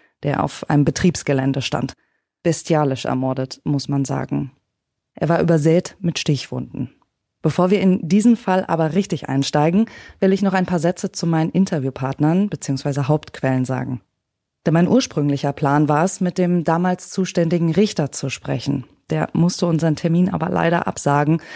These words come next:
weil er krank geworden ist und die zuständige Staatsanwältin war für uns leider nicht erreichbar.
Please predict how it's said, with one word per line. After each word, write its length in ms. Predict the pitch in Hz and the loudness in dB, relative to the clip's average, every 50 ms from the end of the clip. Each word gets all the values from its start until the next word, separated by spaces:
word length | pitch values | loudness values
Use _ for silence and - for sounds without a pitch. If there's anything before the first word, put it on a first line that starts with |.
| - - - - - | -18 -18 -14 -6 -2
weil 100 | 160 160 | 0 0
er 100 | 156 151 | 0 -2
krank 260 | - - 147 151 - | -4 -4 -4 -4 -4
geworden 400 | 135 123 120 127 131 123 131 131 | -6 -6 -6 -6 -4 -4 -4 -4
ist 260 | 135 160 - - - | -4 -2 -4 -4 -2
und 240 | - 143 143 - - | -2 -2 -2 -2 -4
die 160 | 151 139 - | -8 -8 -8
zuständige 640 | - - - 190 - - 180 165 160 160 147 156 147 | -6 0 0 0 0 2 0 0 0 0 -2 -4 -4
Staatsanwältin 880 | - - 185 208 220 - - 135 127 127 135 135 135 - 190 196 196 | -2 0 0 0 0 0 -2 -2 -2 -2 -4 -6 -2 -2 0 0 2
war 140 | 156 160 156 | 2 0 -2
für 140 | - - - | -2 -4 -2
uns 200 | 156 147 - - | -2 -2 -2 -2
leider 240 | 147 139 135 139 135 | -4 -2 -2 0 0
nicht 220 | 135 131 - - | -2 -2 -4 -6
erreichbar. 560 | 131 - 127 123 120 - - - - - - | -8 -6 -6 -6 -6 -8 -10 -10 -10 -12 -12